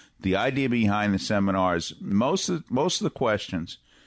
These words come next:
in my experience over the years, is centered about saving your house from nursing home bills. I would say that's what most people are interested in doing more than anything else. So if you come in, give it questions. I mean,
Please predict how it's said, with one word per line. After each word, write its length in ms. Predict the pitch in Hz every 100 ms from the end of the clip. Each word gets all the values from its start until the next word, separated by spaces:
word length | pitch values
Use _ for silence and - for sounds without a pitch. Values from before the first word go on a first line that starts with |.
| _ _
in 100 | 87
my 160 | 98 104
experience 400 | 98 - 104 87
over 160 | 98 95
the 80 |
years, 220 | 95 82 87
is 100 | -
centered 320 | 113 110 104
about 240 | 95 85
saving 400 | - 110 107 98
your 160 | 92 90
house 380 | 87 87 85 -
from 160 | 85
nursing 380 | 85 85 - 78
home 180 | 73 65
bills. 400 | 65 50 - - - - - _ -
I 100 | 92
would 140 | 95
say 160 | - 107
that's 260 | 107 -
what 80 | 98
most 320 | 101 110 -
people 480 | - 107 101 92 92 - _ _ - -
are 180 | 87
interested 460 | 98 95 90 - 87
in 100 | 82
doing 320 | 80 87 82
more 220 | 80 82
than 160 | 82 78
anything 420 | 80 80 76 73
else. 360 | 76 57 - - - - - - -
So 340 | - 110 101
if 160 | 98 98
you 60 |
come 260 | 101 143 147
in, 160 | 131 113
give 180 | 120
it 120 | 127 -
questions. 560 | 117 95 - 95 - -
I 80 | 98
mean, 300 | 95 95 90